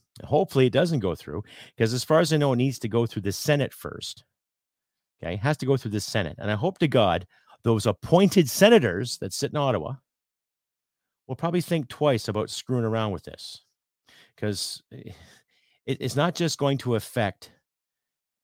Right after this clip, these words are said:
me or you, it's going to affect some Liberal supporters too, and Les Blocs supporters, because there'll be jurisdiction and rules coming down to stop some Quebecers from promoting their content too.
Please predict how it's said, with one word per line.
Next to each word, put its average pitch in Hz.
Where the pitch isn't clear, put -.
me 127
or 131
you, 90
it's -
going 151
to 135
affect 120
some 113
Liberal 139
supporters 80
too, -
and 107
Les 127
Blocs 190
supporters, -
because 120
there'll 127
be 123
jurisdiction 143
and 113
rules 135
coming 135
down 104
to 131
stop 113
some 131
Quebecers 151
from 110
promoting 98
their 90
content 73
too. 151